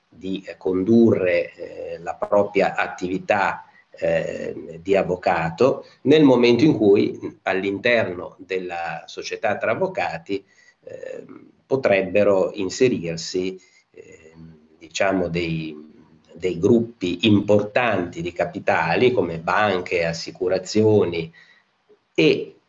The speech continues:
in talune circostanze, eh, anche associazioni non proprio in ordine, diciamo, eh, <laughs> con,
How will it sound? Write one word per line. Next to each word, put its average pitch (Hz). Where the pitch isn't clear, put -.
in 107
talune 117
circostanze, 110
eh, 92
anche 113
associazioni 113
non 113
proprio 117
in 110
ordine, 107
diciamo, 107
eh, 87
<laughs> -
con, -